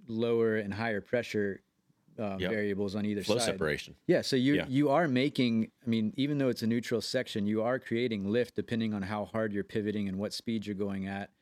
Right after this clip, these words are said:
Speaker 1: And some masts respond to that, uh, better than others, you know?
Speaker 2: Mm-hmm.
Speaker 1: So, but, but then it was,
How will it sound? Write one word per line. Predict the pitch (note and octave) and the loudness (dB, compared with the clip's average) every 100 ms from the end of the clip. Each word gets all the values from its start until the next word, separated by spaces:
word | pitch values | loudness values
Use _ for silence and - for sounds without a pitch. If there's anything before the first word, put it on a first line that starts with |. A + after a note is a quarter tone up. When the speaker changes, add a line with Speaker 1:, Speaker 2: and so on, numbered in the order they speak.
| _ _ _ - | _ _ _ -10
Speaker 1:
And | G2+ G2 | -6 -4
some | - B2+ A#2+ | -4 -2 0
masts | A#2 B2 - | -2 -4 -4
respond | A2 - A#2 A#2 | -4 -2 -2 -2
to | G#2+ | 0
that, | G#2+ G#2+ _ _ _ _ _ _ | 0 -2 _ _ _ _ _ _
uh, | - G2+ F#2 | -6 -4 -2
better | A2 A#2+ | -2 0
than | A#2 | 0
others, | A2+ D3 - - _ _ - | 0 -2 -4 -14 _ _ -4
you | |
know? | G2 | -2
Speaker 2:
Mm-hmm. | A2 A2+ _ _ _ _ _ _ _ - | -2 -4 _ _ _ _ _ _ _ -6
Speaker 1:
So, | C3+ | -2
but, | A#2 D3 C3 | 4 2 4
but | C#3 C#3+ | 2 4
then | D#3 F3+ | 4 6
it | D#3+ | 4
was, | C3+ | 2